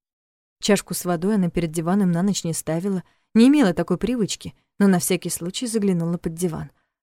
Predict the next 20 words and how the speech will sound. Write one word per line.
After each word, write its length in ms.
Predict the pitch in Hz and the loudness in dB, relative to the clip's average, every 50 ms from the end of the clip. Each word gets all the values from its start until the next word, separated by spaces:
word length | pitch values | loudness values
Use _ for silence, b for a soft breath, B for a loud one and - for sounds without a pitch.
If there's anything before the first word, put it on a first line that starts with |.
| _ _ _ _ _ _ | _ _ _ _ _ _
Вдруг 500 | - 214 196 180 180 214 285 294 - - _ _ _ _ _ _ _ - | 2 4 4 4 4 2 0 -2 -4 -12 _ _ _ _ _ _ _ 0
та 180 | 240 233 220 | 2 4 4
осталась 480 | 202 - - - 233 214 196 180 - - | 2 2 0 0 2 2 2 0 -2 -4
от 80 | - | -6
хозяев 640 | - - 190 185 170 175 196 226 254 240 185 - - | -2 0 0 0 2 2 2 2 2 2 0 0 -2
или 160 | 175 175 175 | -2 -2 -2
предыдущих 500 | 160 185 190 185 185 170 185 180 - 190 | 0 0 0 0 2 0 0 0 0 -2
жильцов, 500 | 151 175 170 165 - - 190 214 226 - B B B B B B - | -2 -2 -4 -4 -4 -2 -2 -2 -4 -4 B B B B B B 0
а 100 | 208 220 | 2 4
Яна 300 | 190 208 220 226 202 180 | 6 6 6 6 4 2
каким-то 380 | - - - 202 196 175 196 | -2 -4 -4 -2 0 2 4
невероятным 600 | 190 202 196 196 196 196 196 190 - - 175 175 | 4 6 6 6 6 6 6 4 4 2 0 2
образом 360 | 196 240 233 214 190 180 180 180 | 2 4 4 4 4 4 2 0
не 80 | 180 | 0
заметила 480 | 175 185 175 180 185 196 - - 233 226 | 2 2 2 2 2 0 0 2 2 4
её 240 | 233 240 262 277 285 | 4 4 2 2 2
вечером. 440 | 294 247 - - - 156 147 156 - _ _ _ _ _ _ _ _ _ _ _ _ _ _ _ | 2 0 0 -2 -6 -10 -10 -12 -14 _ _ _ _ _ _ _ _ _ _ _ _ _ _ _
Но 200 | 190 190 180 170 | 0 2 2 0
под 240 | - - 175 160 156 | 0 -4 -4 -4 -4
диваном 540 | 165 170 156 175 208 240 233 190 160 156 | -4 -4 -2 -2 -2 -2 -2 -4 -4 -6